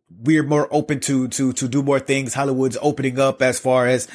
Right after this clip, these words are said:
uh, allowing black people and other people of color to make their own films and make their own, uh, just push their art out there. So we're allowed to be ourselves more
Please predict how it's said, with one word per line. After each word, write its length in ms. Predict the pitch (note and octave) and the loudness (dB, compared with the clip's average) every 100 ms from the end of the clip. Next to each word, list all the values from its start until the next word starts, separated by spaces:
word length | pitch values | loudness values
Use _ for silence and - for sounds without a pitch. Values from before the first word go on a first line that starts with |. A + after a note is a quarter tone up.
| - - - | -18 -20 -6
uh, 460 | - B2+ A#2 B2 A#2+ | 0 2 4 4 2
allowing 520 | C#3 C3 C3 C3 B2+ | 4 4 4 2 -2
black 280 | A#2 C3 B2+ | 0 0 0
people 340 | D3 C3 B2+ | -4 -2 -2
and 100 | B2 | 0
other 240 | B2 C3+ B2+ | 0 0 0
people 340 | D3+ C#3 C3+ | -2 0 0
of 120 | C3 | 0
color 320 | - C#3 C3 | 0 0 0
to 260 | C3 C#3 C3 | 0 0 0
make 240 | B2+ C#3+ - | 0 -2 0
their 100 | C3+ | 0
own 160 | C3+ B2+ | 0 -2
films 420 | D3 C3+ C3+ B2+ | -2 -2 -2 -2
and 120 | B2+ | 0
make 200 | C3 C3+ | -2 -2
their 100 | C3+ | -2
own, 360 | C3 C3 C3 B2+ | 0 0 0 0
uh, 240 | B2+ B2+ - - - | 0 0 -2 -12 -4
just 220 | D3 - | -4 -2
push 260 | F3+ D#3 | 0 0
their 140 | - C3+ | 0 0
art 260 | - C#3 A2+ | 2 2 2
out 200 | A2 - | 0 -2
there. 200 | A2+ G#2+ | -6 -4
So 220 | - C3+ | -2 0
we're 200 | B2+ D#3 | 2 2
allowed 340 | C3+ C#3 C#3+ | 4 2 2
to 80 | - | -2
be 140 | A2+ C3 | -2 2
ourselves 640 | A#2+ - D3+ C3+ A#2 A2 | 0 0 0 0 0 -2
more 400 | C#3+ D3+ A#2+ | 2 2 0